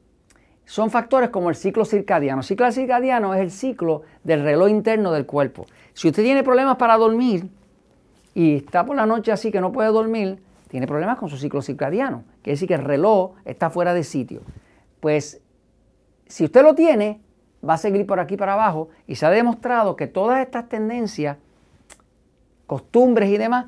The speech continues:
se pasan a través de las exosomas hasta una cuarta generación. O sea que cuatro generaciones se afectan. Eh, la nutrición que usted tenga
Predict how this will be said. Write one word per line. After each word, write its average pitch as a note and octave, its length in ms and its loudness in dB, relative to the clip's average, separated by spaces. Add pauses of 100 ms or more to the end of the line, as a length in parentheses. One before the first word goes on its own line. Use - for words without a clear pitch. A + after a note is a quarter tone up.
(140)
se - 200 -4
pasan A3 420 2
a D3 100 -6
través E3+ 320 -2
de A3 140 -2
las F#3 220 -2 (320)
exosomas F#3+ 800 -4 (480)
hasta - 240 -4
una F#3 200 -2
cuarta F3+ 320 0
generación. D3+ 540 -6 (880)
O - 40 -18
sea C#3+ 180 -2
que - 320 -6 (340)
cuatro F#3+ 300 6
generaciones F#3 500 -2
se - 80 -10
afectan. - 440 -12 (380)
Eh, D3+ 460 0 (260)
la D#3 160 0
nutrición D#3+ 520 0
que G3+ 80 -4
usted F#3+ 200 -2
tenga A#3 420 -4